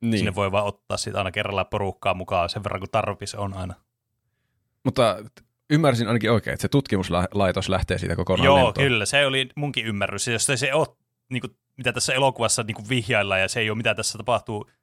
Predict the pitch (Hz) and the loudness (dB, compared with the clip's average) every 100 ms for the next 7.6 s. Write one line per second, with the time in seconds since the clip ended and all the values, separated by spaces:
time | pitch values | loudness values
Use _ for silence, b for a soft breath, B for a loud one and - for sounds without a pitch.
0 | _ - 101 104 - _ _ - 139 131 | _ -8 -4 -4 -6 _ _ 2 4 4
1 | 120 110 110 - 107 95 - 98 98 101 | 0 -2 -2 0 0 -2 -8 -6 -6 -6
2 | - _ _ _ _ - 127 - 110 - | -12 _ _ _ _ -6 -4 0 -2 -2
3 | 110 104 104 107 - 104 98 90 - - | -2 0 0 -2 -4 -2 -2 -4 -12 -20
4 | _ _ _ _ _ 107 90 85 _ _ | _ _ _ _ _ -2 0 -2 _ _
5 | _ _ _ _ _ - 120 117 151 147 | _ _ _ _ _ 0 0 2 2 2
6 | 175 202 190 196 196 202 - - - _ | 2 0 2 2 2 4 2 0 -8 _
7 | _ 165 131 120 123 127 | _ 0 2 4 2 0